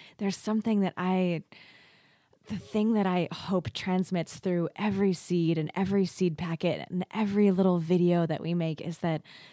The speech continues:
it's more than just straight nutrients. There's something that is so deeply satisfying about connecting with the earth and connecting with your food and connecting with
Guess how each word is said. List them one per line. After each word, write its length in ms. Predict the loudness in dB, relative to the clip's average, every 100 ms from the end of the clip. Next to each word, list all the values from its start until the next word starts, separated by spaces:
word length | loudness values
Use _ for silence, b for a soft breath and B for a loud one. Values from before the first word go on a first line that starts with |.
| B B B B _ -14
it's 280 | -10 -4
more 460 | 2 4 6 6 6
than 280 | 6 4 2
just 340 | 0 -2 -2 -6 -8 -12
straight 480 | -6 2 2 2 -4
nutrients. 1120 | -10 -2 2 2 2 -4 -6 -6 -8 -10 -10 -14 B B B -8
There's 220 | -6 -4
something 440 | 0 0 2 2 2
that 160 | 0
is 140 | -2 -6
so 480 | -4 0 2 0 -2 -4
deeply 760 | -2 -2 0 0 0 0 -4 b b b b b
satisfying 880 | -12 -6 -2 -2 -2 -6 -6 -6 -8
about 260 | -4 -4 -4
connecting 560 | -6 -4 -4 0 0 2
with 140 | 0 -4 -14
the 380 | -10 -6 -6 -8 -10 -6
earth 380 | -2 -2 -4 -8
and 120 | -8
connecting 560 | -6 -6 -4 -4 -2
with 320 | -4 -6 -10 -18 b b
your 160 | -10 -10
food 580 | -6 -2 0 -2 -4 -8
and 140 | -10
connecting 560 | -8 -8 -6 -4 -2 -2
with 260 | -4 -8